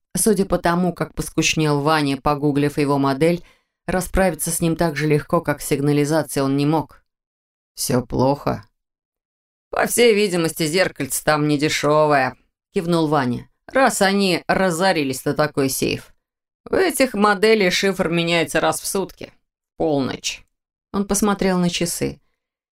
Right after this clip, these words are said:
«И вчерашний, даже если бы мы его знали, уже пять минут как не подходит». «А взломать его вы не можете?» «Всё не так просто.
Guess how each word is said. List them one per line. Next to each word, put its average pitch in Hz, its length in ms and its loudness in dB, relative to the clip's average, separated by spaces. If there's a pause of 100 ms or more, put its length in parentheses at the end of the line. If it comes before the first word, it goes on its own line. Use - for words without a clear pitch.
(160)
«И - 120 2
вчерашний, 220 760 2
даже 165 300 0
если 175 260 -2
бы 151 80 -4
мы 165 120 0
его 147 240 0
знали, 196 440 2
уже 139 260 0
пять 233 360 -2
минут 175 360 -2
как 127 260 -4
не 135 120 -2
подходит». - 800 -4 (880)
«А 127 140 -2
взломать 135 680 -2
его 139 360 0
вы 135 200 -2
не 139 140 -2
можете?» - 680 -6 (1000)
«Всё - 360 0
не 311 180 0
так 294 340 0
просто. - 560 -4